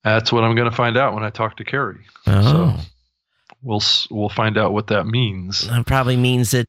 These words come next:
Speaker 2: uh, they're gonna advertise on top of your podcast, and the podcasts are gonna be given jack. <laughs>
Speaker 1: Well, it,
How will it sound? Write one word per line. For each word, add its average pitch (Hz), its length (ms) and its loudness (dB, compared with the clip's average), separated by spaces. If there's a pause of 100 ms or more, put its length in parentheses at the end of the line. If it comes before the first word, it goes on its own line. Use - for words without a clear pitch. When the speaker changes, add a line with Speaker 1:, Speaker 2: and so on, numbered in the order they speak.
(120)
Speaker 2:
uh, 120 140 2
they're 123 120 0
gonna 117 180 0
advertise 117 560 0
on 110 120 0
top 113 240 0
of 113 60 0
your 110 120 0
podcast, 131 640 0
and 107 80 0
the - 40 -6
podcasts 110 500 0
are 107 80 -2
gonna 104 260 0
be 101 380 0
given 110 320 2
jack. 113 560 0
<laughs> - 1200 -8
Speaker 1:
Well, 127 220 4
it, 131 160 2